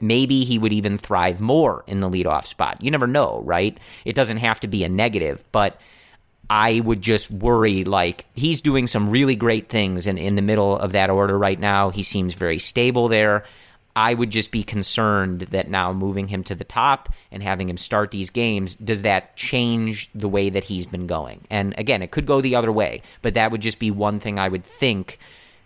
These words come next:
You've got him going. He's been very productive for this offense. Maybe let's just leave that alone. I, I, I think,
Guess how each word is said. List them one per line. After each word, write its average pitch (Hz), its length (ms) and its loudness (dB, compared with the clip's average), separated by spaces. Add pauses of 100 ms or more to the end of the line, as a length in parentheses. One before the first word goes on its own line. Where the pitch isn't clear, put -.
(140)
You've 110 200 -2
got 143 220 4
him 147 160 -6
going. 117 380 2
He's 104 200 -6
been 98 140 -2
very 117 340 2
productive 104 440 -4
for 104 120 -6
this 95 200 -4
offense. 92 500 -4
Maybe 107 300 0
let's 92 240 -4
just - 240 -8
leave 92 180 -6
that 87 180 -4
alone. 80 380 -8
I, 113 260 -2
I, 110 220 0
I 113 40 0
think, 113 300 -4